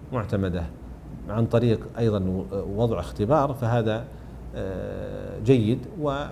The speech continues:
وإن لم يتيسر فيكفيك أنك جلست مجالس علم تتعلم فيها كلام الله وكلام رسوله صلى الله عليه وآله وسلم. نسأل الله بمنه وكرمه <clears throat> أن ينفعنا وإياك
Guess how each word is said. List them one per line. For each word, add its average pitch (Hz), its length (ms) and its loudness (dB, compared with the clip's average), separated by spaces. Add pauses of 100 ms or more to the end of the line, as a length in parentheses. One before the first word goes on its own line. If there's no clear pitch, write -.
وإن 156 260 4
لم 107 120 4
يتيسر 101 520 0
فيكفيك 123 480 0
أنك 107 480 -2 (140)
جلست 113 380 2 (180)
مجالس 101 460 2
علم 101 560 2
تتعلم 98 480 -2
فيها 101 400 -2 (380)
كلام 107 240 4
الله 98 340 4
وكلام 95 400 0
رسوله 92 380 -2
صلى 90 220 -4
الله 90 360 0
عليه 90 280 -2
وآله 87 320 -2
وسلم. 127 380 -2 (420)
نسأل 120 200 2
الله 110 220 4
بمنه 101 280 0
وكرمه 104 420 0 (500)
<clears throat> 147 400 6
أن 131 100 4
ينفعنا 120 440 4
وإياك 98 640 0